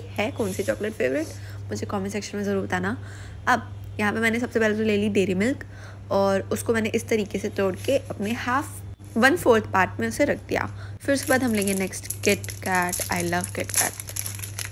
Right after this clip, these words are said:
तो यहाँ पे हम एक पार्ट में डालेंगे KitKat चॉकलेट,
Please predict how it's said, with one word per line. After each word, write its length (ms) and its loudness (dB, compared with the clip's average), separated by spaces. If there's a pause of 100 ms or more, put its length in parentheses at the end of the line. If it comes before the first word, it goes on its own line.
(640)
तो 100 2
यहाँ 280 -4 (120)
पे 60 -6
हम 300 -4 (920)
एक 160 4
पार्ट 320 0
में 80 2
डालेंगे 380 0
KitKat 520 -2
चॉकलेट, 680 -2